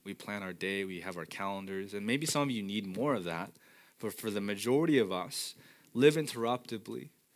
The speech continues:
Allow the people around you to interrupt your life so that you're not blinded by the needs like the disciples are. Think about the disciples. They see a man born blind. They're disciples of Jesus, and they say,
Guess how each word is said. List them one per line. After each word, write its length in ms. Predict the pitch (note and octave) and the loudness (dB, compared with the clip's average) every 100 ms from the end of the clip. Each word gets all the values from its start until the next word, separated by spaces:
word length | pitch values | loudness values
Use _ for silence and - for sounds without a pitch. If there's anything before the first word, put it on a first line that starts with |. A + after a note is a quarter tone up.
| _ _ _ _ _ - | _ _ _ _ _ -2
Allow 300 | A2 A#2 D#3 | 4 8 8
the 80 | D#3 | 6
people 340 | D#3 D3 D3+ A#2+ | 2 4 6 6
around 400 | G#2 G2+ A#2 A#2+ | 4 2 2 0
you 100 | A#2+ | 0
to 180 | - - | -2 0
interrupt 680 | C#3 - B2+ G#2 A#2+ - - | 0 2 0 2 0 0 -2
your 140 | D#3+ | 2
life 220 | D#3 F3 | 2 2
so 120 | - | 2
that 120 | A#2 A2 | 2 2
you're 120 | B2 | 4
not 280 | C#3 - A#2+ | 4 2 -2
blinded 480 | A#2 A#2 B2+ C3 | 2 2 4 2
by 120 | A#2 A2 | 4 2
the 120 | G#2+ | 2
needs 480 | G#2+ A2 A2 - A2 | -2 -4 -4 -4 -4
like 160 | F#2+ | -4
the 60 | G2+ | -4
disciples 520 | F2+ F#2+ F#2 G2+ F2+ | -2 -2 -4 -8 -8
are. 220 | F2 G#2 C3 _ _ _ _ _ _ _ _ - | -8 -8 -12 _ _ _ _ _ _ _ _ -12
Think 140 | E3 | -4
about 80 | F3+ | 0
the 80 | D3+ | 2
disciples. 340 | C3+ E3+ C3 | 2 2 4
They 80 | B2+ | 4
see 180 | - F3+ | 4 0
a 60 | |
man 240 | E3 E3+ D#3 | 0 0 2
born 180 | D#3+ C3+ | 0 2
blind. 260 | D3+ C#3 | 2 4
They're 60 | C#3 | 4
disciples 480 | F3 E3 F#3 F#3 F3+ | 4 2 2 2 2
of 80 | |
Jesus, 300 | C3+ F#3+ F#3+ | 0 2 2
and 100 | D3+ | 2
they 60 | C3 | 2
say, 320 | D3 C3+ A#2 | 4 4 2